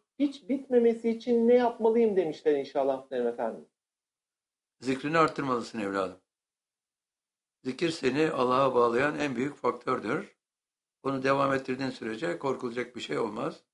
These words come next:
Speaker 2: Devamlı Allah Teala seninle beraber olur.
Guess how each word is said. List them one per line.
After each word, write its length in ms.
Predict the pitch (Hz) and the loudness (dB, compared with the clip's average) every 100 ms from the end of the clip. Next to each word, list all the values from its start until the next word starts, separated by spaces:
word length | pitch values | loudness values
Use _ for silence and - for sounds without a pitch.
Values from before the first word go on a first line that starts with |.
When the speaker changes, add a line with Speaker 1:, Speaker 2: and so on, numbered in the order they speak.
| _ _ _ - | _ _ _ 4
Speaker 2:
Devamlı 640 | 160 131 107 107 - - - - | 6 6 2 -2 -4 -4 -12 -4
Allah 320 | 127 117 110 | 0 0 -2
Teala 300 | 113 113 131 | -4 -8 -8
seninle 380 | - 117 113 120 | -8 -10 -6 -6
beraber 360 | 110 110 107 | -4 -4 -4
olur. 220 | 107 104 | -8 -10